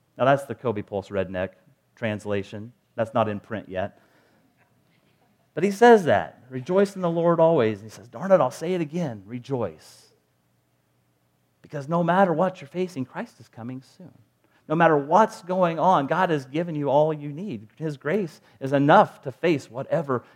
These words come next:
you're facing right now to get you through this moment. Just have faith and trust in Him. Remain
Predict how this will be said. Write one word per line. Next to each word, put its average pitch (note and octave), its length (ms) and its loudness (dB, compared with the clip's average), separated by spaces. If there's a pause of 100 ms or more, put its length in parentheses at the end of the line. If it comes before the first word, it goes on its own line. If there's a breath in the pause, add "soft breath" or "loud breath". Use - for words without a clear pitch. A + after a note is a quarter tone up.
you're A#2 120 -8
facing C3+ 480 -8
right B2+ 240 -2
now C#3 200 2
to A#2+ 100 -6
get D#3 340 -10
you F3 100 -6
through D#3 240 -8
this D3 240 -6
moment. D3+ 440 -4 (420)
Just - 180 -20
have C#3+ 200 -16
faith D#3+ 340 -14
and A#2 120 -18
trust - 420 -18
in B2+ 140 -14
Him. C3 280 -18 (280)
Remain E3+ 560 -4